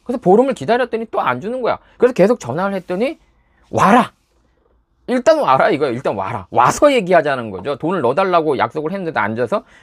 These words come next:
"일단 와야, 와야, 와." 뭐, 일단 와서 상담하자는 거예요. 뭐, 돈을 주겠다는 것도 아니고요.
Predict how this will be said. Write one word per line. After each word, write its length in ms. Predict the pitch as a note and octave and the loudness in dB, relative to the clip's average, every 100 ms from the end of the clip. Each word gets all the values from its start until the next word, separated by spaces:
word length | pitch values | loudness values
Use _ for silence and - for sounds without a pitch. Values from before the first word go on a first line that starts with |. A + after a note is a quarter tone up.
| - | -4
"일단 260 | D#3+ A3 | 2 2
와야, 460 | G#2 B2 F3 B3 B2 - _ _ | 4 4 6 4 2 -4 _ _
와야, 400 | A#2 D3 A#3+ G3+ | 2 4 6 4
와." 200 | G#2 - - _ _ | 0 -6 -10 _ _
뭐, 120 | D3 | -4
일단 380 | A#2 - A#3+ D3 | -4 -2 0 0
와서 280 | G#2 C3 B3+ | 2 2 2
상담하자는 720 | F#4+ A3+ A3+ A#3 G3+ F#3+ E3+ | 2 0 0 0 0 -2 -4
거예요. 420 | C#3+ C3 A2 A2+ D3 | -4 -2 0 -2 0
뭐, 200 | C3 A2 _ _ | -2 -4 _ _
돈을 220 | E3+ A#3 | 4 4
주겠다는 460 | - D#3+ F3 F3+ D#3+ | 2 0 2 0 0
것도 200 | D#3 - | -4 -4
아니고요. 600 | G2 A2 G#2 F2+ F2+ | -4 -6 -6 -8 -8